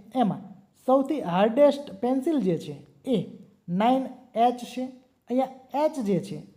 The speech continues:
એ એની હાર્ડનેસ માટે છે વાપરવામાં આવે છે અને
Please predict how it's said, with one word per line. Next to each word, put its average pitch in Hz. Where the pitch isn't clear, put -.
એ 254
એની 240
હાર્ડનેસ 220
માટે 254
છે 254
વાપરવામાં 240
આવે 254
છે 254
અને 233